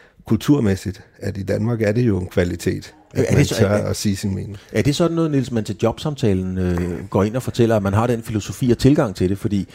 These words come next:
Speaker 2: det vil jo også være, ligesom det er for, meget anderledes for spillerne, så vil det jo også være meget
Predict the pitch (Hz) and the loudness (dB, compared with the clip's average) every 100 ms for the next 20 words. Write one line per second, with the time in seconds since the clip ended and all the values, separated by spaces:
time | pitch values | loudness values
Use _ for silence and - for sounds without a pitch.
0 | - - 107 98 92 82 120 147 104 92 | -20 0 2 4 4 4 4 4 4 2
1 | 69 123 160 139 82 - 90 - 52 80 | -2 2 2 4 0 -2 -6 -8 -6 0
2 | 117 90 107 90 92 - 107 147 143 - | 0 2 0 -2 -6 0 4 4 2 -4
3 | - _ _ - - 107 113 98 90 120 | -12 _ _ -6 0 4 4 4 4 4
4 | 110 92 113 | 4 4 2